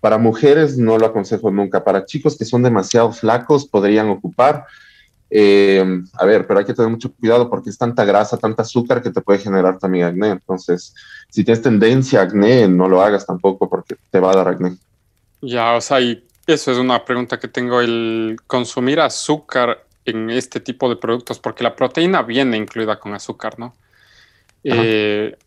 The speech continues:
Speaker 2: si es que ya viene con azúcar la proteína, mejor evitar azúcar en, en el, durante el día en comidas, digamos, en bebidas o postres o caramelos y cosas así.
Speaker 1: Verás, eh, con proteínas whey,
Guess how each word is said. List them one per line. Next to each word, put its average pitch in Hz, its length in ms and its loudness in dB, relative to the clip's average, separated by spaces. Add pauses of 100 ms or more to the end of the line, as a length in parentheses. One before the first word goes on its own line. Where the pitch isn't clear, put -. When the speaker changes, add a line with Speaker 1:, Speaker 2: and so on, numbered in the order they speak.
(920)
Speaker 2:
si - 160 -6
es 110 80 -6
que 120 140 -6
ya 151 120 0
viene 165 260 -2
con 123 180 -2
azúcar 120 460 -4
la 113 120 -4
proteína, 113 500 -4
mejor 110 300 -2
evitar 127 640 -2 (160)
azúcar 127 540 -2
en, 104 260 -6
en 107 220 -6
el, 101 340 -8
durante 110 400 -2
el 107 80 -4
día 123 160 0
en 113 140 -2
comidas, 110 560 0
digamos, 107 380 -2 (100)
en 101 320 -8
bebidas 113 640 0
o 98 380 -4
postres 107 560 -2
o 98 100 -4
caramelos 107 600 -2
y 98 80 -12
cosas 101 360 -8
así. 165 240 -4 (600)
Speaker 1:
Verás, 110 340 2
eh, 101 540 6
con 127 160 0
proteínas 147 480 2
whey, 143 400 2